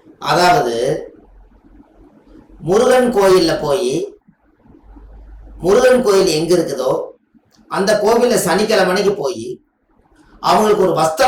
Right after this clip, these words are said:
தானமோ ஒரு அன்னதானம் செஞ்சுட்டு அவங்க கையில செவ்வாய் என்பது துவரம் பருப்பை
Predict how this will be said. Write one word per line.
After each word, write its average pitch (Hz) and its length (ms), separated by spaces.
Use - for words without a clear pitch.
தானமோ 180 340
ஒரு 190 160
அன்னதானம் 185 520
செஞ்சுட்டு 147 400
அவங்க 180 220
கையில 208 280
செவ்வாய் 226 460
என்பது 160 300
துவரம் - 360
பருப்பை - 340